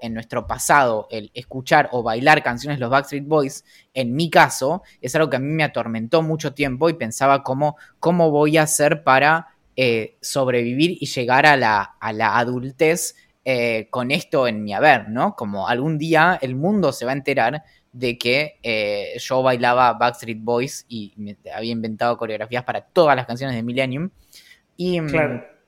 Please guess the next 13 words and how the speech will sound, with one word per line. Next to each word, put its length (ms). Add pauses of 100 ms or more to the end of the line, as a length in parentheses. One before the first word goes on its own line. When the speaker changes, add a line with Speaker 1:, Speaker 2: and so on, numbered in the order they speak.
(440)
Speaker 1:
y 100
en 80
ese 120
momento 240
fue 160
como 240
lo 160
peor 520
de, 200
de, 240
de, 220
de 260
todo. 480